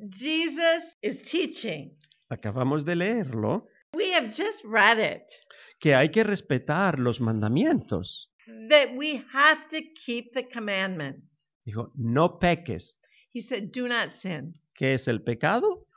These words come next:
Speaker 1: What is sin?
Speaker 2: Quebrantar los mandamientos.
Speaker 1: To break God's commandments.
Speaker 2: Entonces Jesús le dice a este hombre, le
Speaker 1: So Jesus says to this man,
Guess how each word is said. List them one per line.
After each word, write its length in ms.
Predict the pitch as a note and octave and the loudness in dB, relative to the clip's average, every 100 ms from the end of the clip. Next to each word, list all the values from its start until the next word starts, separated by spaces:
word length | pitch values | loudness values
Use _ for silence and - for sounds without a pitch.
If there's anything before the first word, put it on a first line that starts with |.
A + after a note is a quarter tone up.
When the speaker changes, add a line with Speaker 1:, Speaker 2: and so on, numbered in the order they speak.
| _ | _
Speaker 1:
What 280 | F#3 G#3 D4 | -6 2 2
is 300 | F4+ F4+ - | 2 -2 -2
sin? 540 | D4 C#4 G3+ D#3 - - _ | 0 2 0 -6 -12 -20 _
Speaker 2:
Quebrantar 640 | - G2+ G2+ F#2+ G#2 G2 G2+ | -4 -2 -2 -6 -4 -4 -4
los 180 | G#2 G#2 | -4 -2
mandamientos. 800 | A2 G#2+ C#3+ G4+ D#4+ - - - _ _ _ | -2 -2 0 2 0 -4 -14 -20 _ _ _
Speaker 1:
To 160 | D4 B3 | -6 -6
break 480 | G3+ C4+ A#3 - - | 4 6 6 2 8
God's 340 | A3+ G#3+ F3+ | 10 10 4
commandments. 840 | - A3+ F#3+ D#3 D3 C3+ - - - | -8 -4 -2 -2 -4 -8 -12 -16 -6
Speaker 2:
Entonces 420 | A2 A#2+ A2+ D#3 | -4 -4 -2 0
Jesús 280 | F3 E3 G3+ | 0 2 4
le 140 | G#3 | 4
dice 260 | A3+ C4+ A#3 | 4 4 6
a 60 | A3+ | 4
este 200 | A#3 A#3+ | 6 6
hombre, 480 | B3+ G3+ G3 A3+ - - | 6 4 2 2 -4 -8
le 160 | C#3+ | -6
Speaker 1:
So 400 | D3 E4+ D4 A#3 G#3 | -2 2 2 2 -6
Jesus 500 | - D#4+ F#4 F#4 E4+ - | -4 -2 -2 -4 -6 4
says 280 | E4+ A3 - | 4 4 -2
to 100 | A3+ | -2
this 260 | B3+ B3+ A3+ | -2 -4 -4
man, 420 | F#3 D3+ D#3+ | -4 -4 -6